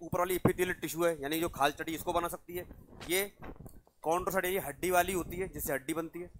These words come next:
आवाज लो, उसको मुंह के पास ठूस लेते हैं ना।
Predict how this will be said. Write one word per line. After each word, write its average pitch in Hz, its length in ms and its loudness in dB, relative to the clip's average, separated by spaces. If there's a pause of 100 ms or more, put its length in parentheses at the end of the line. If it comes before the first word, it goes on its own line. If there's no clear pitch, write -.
(1200)
आवाज 147 280 0 (1300)
लो, 101 80 -8
उसको 104 160 -8
मुंह 107 140 -8
के 113 120 -14
पास 123 240 -2
ठूस - 180 -10
लेते 98 180 -10
हैं 135 60 -14
ना। 151 60 -12